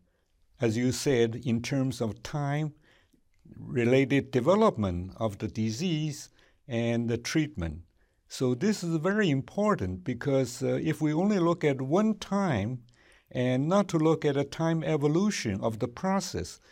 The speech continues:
we don't really get a full appreciation of what is going on with the health of the patient. That is why this kind of approach is very important for the doctors to use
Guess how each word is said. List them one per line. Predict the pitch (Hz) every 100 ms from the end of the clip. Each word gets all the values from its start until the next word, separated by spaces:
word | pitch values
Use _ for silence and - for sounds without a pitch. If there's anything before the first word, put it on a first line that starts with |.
| _ -
we | 139
don't | 143 147
really | 143 202 220 165
get | 104 139 127
a |
full | 123 185 185
appreciation | 147 - 160 165 - - 185 220 185 - 82 - - _ -
of | 131
what | 143 143
is | 139 117
going | 139 135 127
on | 127 131 139 131 - _
with | 117 117
the | 117
health | 92 131 127 131 -
of | 131 120
the | 120
patient. | - 185 165 - 80 82 _ _ _ _
That | 131 135
is | 135 -
why | 135 131 135 135 - _ _ -
this | 147
kind | - 151 143
of | 131
approach | 123 120 175 170 170 180
is | 139
very | 147 190 220 214
important | 156 - - 190 196 104 87 87 _ _ _
for | - 147
the | 123
doctors | 120 120 131 127 127 113
to | - 113 113
use | 117 180 190 120 117 147 -